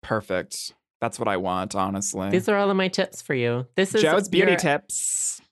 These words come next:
Speaker 2: I'm teaching you as you age. I'm teaching you all the secrets to aging gracefully, like
Speaker 1: Oh
Speaker 2: me.
Speaker 1: my God.
Speaker 2: I'm
Speaker 1: Thank you so much, Mom.
Speaker 2: beauty and grace right here.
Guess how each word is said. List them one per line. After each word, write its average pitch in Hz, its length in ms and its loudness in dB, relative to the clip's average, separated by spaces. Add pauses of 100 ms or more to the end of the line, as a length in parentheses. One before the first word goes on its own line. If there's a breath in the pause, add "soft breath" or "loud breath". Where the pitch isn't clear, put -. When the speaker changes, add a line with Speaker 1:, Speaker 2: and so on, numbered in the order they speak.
Speaker 2:
I'm 165 360 0
teaching 180 400 0
you 165 280 2
as 156 280 -2
you 156 100 0
age. 139 380 -2
I'm 131 100 -4
teaching 143 360 -4
you 143 60 0
all 131 100 0
the 131 80 -4
secrets 131 500 -4
to - 160 0
aging 135 300 0
gracefully, 120 640 0
like 120 160 2
Speaker 1:
Oh 147 100 4
Speaker 2:
me. 143 60 2
Speaker 1:
my 139 140 2
God. 127 280 2
Speaker 2:
I'm 131 100 -2
Speaker 1:
Thank 135 180 -2
you 160 340 0
so 165 200 -4
much, - 520 -6
Mom. - 240 -8
Speaker 2:
beauty 143 320 2
and 139 100 -2
grace 135 360 -2
right 127 160 -4
here. 131 320 -4